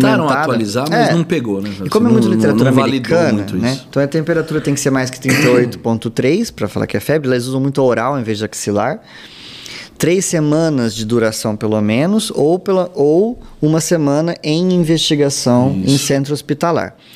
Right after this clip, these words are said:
Speaker 1: Interessante que, no passado, setenta e oito por cento dos casos de febre indeterminada, é, mais ou menos, né? Eu posso estar errado aqui no número, mas é aproximadamente oitenta por cento dos casos, você chegava ao diagnóstico.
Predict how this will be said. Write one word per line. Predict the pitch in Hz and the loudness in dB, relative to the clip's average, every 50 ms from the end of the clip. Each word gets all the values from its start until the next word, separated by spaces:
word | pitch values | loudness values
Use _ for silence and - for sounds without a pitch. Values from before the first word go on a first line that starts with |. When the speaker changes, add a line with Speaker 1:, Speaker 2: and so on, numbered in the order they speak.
| - - - - - - - - - - - - - - | -20 -20 -20 -20 -20 -20 -20 -20 -20 -20 -20 -20 -8 -2
Speaker 1:
Interessante | - 196 214 226 226 240 220 196 160 - - 233 262 254 - - | 0 2 2 4 2 2 2 2 0 0 0 0 0 0 0 -2
que, | 208 - _ - - 165 165 156 143 - - - - _ - | -6 -8 _ -6 0 2 2 2 2 0 -4 -10 -12 _ 0
no | 147 160 156 | 0 0 2
passado, | - 135 113 107 - - 170 175 175 143 117 107 107 98 117 127 - _ _ _ - - | 0 -4 -4 -4 -4 -2 0 0 0 0 -2 -4 -8 -10 -12 -14 -20 _ _ _ -20 -12
setenta | - - - 180 175 - 233 285 294 - 262 | -6 -2 -2 -2 0 0 0 2 2 4 2
e | |
oito | 214 196 - - | 2 2 0 -4
por | - 165 | -8 -6
cento | - - 147 | -2 -2 -2
dos | 139 - | -2 -2
casos | - 143 123 117 117 117 | 0 0 0 0 -2 -4
de | 113 113 110 | -8 -8 -6
febre | - - 113 110 107 104 104 | -4 -2 -2 -2 -2 -2 -2
indeterminada, | 104 101 98 - 104 95 95 113 139 165 170 147 110 104 107 - - - - - - - - - - - | -2 -4 -4 -4 -4 -2 0 0 2 2 0 0 -2 -4 -6 -8 -12 -20 -20 -20 -20 -20 -20 -20 -20 -12
é, | - - 143 139 139 135 131 131 120 117 110 | -6 -2 0 2 2 2 2 2 2 0 0
mais | 110 113 131 147 139 107 | 0 0 0 -2 -2 -4
ou | 98 | -4
menos, | 101 104 123 139 117 110 98 101 | -2 -2 0 0 -2 -2 -4 -4
né? | 104 101 107 107 - | -2 -2 -2 -2 -2
Eu | 113 - | -6 -6
posso | - - 110 - | -4 -4 -4 -4
estar | - - 110 | -2 -4 -4
errado | 110 113 117 117 | -2 -2 -4 -4
aqui | 110 - 113 | -4 -4 -4
no | 113 | -2
número, | 107 113 131 143 131 110 | 0 2 2 2 2 0
mas | 107 107 101 104 | 0 -2 -2 -2
é | 104 104 - - - - | -4 -6 -6 -10 -14 -18
aproximadamente | - - 120 117 - 113 113 107 107 107 107 104 - 113 110 | -6 -4 -2 -2 0 0 0 0 2 0 0 -2 -2 -4 -2
oitenta | 107 113 113 - - - 120 120 110 - - - | -2 -2 -2 -2 -2 -2 -2 -2 -4 -8 -12 -12
por | - 98 | -12 -10
cento | 95 - - 151 147 135 - - - - - - - - - - - - - - - - - | -6 -4 -2 -2 -2 -4 -8 -12 -20 -20 -20 -18 -18 -18 -18 -18 -18 -18 -18 -18 -18 -8 -2
dos | 147 135 156 196 190 - | 0 2 2 2 0 -2
casos, | - - - 143 151 185 208 208 160 120 117 117 117 - | -6 -6 -4 -2 -2 0 -2 -2 -2 -4 -8 -10 -8 -6
você | 131 139 135 160 | -4 -4 -4 -2
chegava | - - 220 196 - - 185 170 | -2 -2 -2 -2 -2 -2 0 0
ao | 151 | 0
diagnóstico. | 127 127 123 127 113 101 92 90 - - - - | 0 0 0 2 0 0 0 -4 -6 -10 -14 -18